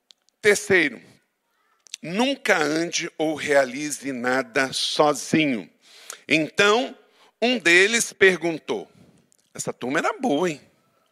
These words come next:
Olha o intrépido aluno. Um tem a coragem de falar pro professor que tava pequeno demais, mesmo ele não tomando essa iniciativa. "Não gostarias de ir com os teus servos?"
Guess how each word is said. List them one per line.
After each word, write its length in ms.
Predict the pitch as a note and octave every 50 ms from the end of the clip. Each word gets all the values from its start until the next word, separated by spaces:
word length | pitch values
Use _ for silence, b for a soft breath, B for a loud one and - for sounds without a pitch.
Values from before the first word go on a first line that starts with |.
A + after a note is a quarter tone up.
| _ _ -
Olha 220 | C#4+ E4+ A4 A4+
o 100 | G#4+ - - _ _ _ _ _ _ _ _ _ _ _ _ _ _
intrépido 760 | - G3+ - - - F#3+ E3+ E3 D#3 - - C#3+ B2+ A2+ C#3
aluno. 300 | C3 B2 A#2+ G#2+ F2 D2 _ B B B B B B B
Um 360 | B A#3+ C#4 E4+ A4 C#5 D#5 D#5+ _ _ _ _ _ _ _ _ _ _ _ _ _ _ _ _
tem 120 | - F#3 G#3
a 80 | A3
coragem 500 | G#3+ - G#3+ G#3+ F#3+ F#3+ G3+ G#3 G3 E3+
de 120 | - F#3+ -
falar 380 | - G3+ F#3 E3+ E3 D#3 D3
pro 260 | - - D#3+ C#3+ C#3 B2+
professor 720 | - - D#3 C#3 - D3+ C#3 - - - F#3+ A3 G#3+ G#3+ - - - -
que 120 | - G3
tava 520 | - - - F3 F3 F#3 D#3+ F3+ F#3 F3+ b b b b b b b b b
pequeno 400 | - G3+ G3 - - F#3+ G3 G3
demais, 520 | F#3 D#3+ F#3 E3 D#3+ D#3 E3 F#3 G3+ - -
mesmo 580 | E3 D#3+ F3+ G3 A3+ B3 A#3 - A#3+ A3+ G3+
ele 300 | F#3 F#3 G3 G#3+ A#3+ B3
não 160 | A3 G#3 G3+
tomando 420 | F#3+ - G3+ G3 F3+ F#3 F#3+ F#3 F#3+
essa 280 | F#3+ F3+ - - F#3
iniciativa. 800 | F3 E3+ E3+ D#3+ - - E3+ D#3 - - - D3 B2+ G#2 F2 - _ b b b b b b b b b b b b b b b b b b b b _
"Não 240 | - D4+ E4+ F#4
gostarias 680 | C#4+ A3+ G3+ - - - E3 D#3 D3 D3 D3+ D#3 D3 B2+
de 180 | - - B2+ C#3
ir 160 | D#3 D#3+ -
com 180 | - C#3+ C#3
os 140 | C3 - -
teus 240 | - D3 D3+ C#3+ -
servos?" 880 | - - - - G#3+ F3 - A2+ G2 - - - - - - - - _